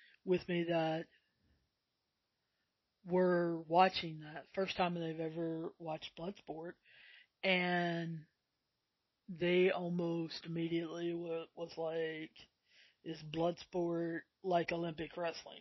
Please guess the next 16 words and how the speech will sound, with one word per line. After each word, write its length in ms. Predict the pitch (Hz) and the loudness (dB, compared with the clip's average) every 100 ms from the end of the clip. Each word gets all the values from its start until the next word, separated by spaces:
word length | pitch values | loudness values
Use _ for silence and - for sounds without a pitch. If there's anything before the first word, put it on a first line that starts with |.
| 156 | -14
or 60 | 151 | -4
high 180 | 175 | -4
school 320 | 165 - 151 147 | -4 -8 -10 -4
wrestling?" 480 | 151 - - - _ _ _ _ _ _ _ _ | -4 -6 -16 -20 _ _ _ _ _ _ _ _
And 140 | 147 160 | -12 -10
I 80 | 156 | -10
was 180 | 160 - | -12 -12
like, 300 | 170 170 165 175 | -8 -8 -8 -8
"Not 680 | 165 165 165 170 170 165 156 | -6 -4 -4 -2 -2 -2 -6
usually." 540 | 156 - - - - _ _ _ _ _ _ _ _ _ _ _ _ _ _ _ _ - | -12 -12 -14 -16 -20 _ _ _ _ _ _ _ _ _ _ _ _ _ _ _ _ -2
And 180 | 175 165 | 0 2
they 140 | 170 | 2
were 160 | 170 170 | 0 -2
like, 480 | 165 170 165 - 180 | -4 -6 -8 -8 -2
"Good, 340 | 175 165 170 | -2 -2 -6
'cause 400 | - 170 - - | -10 -10 -10 -10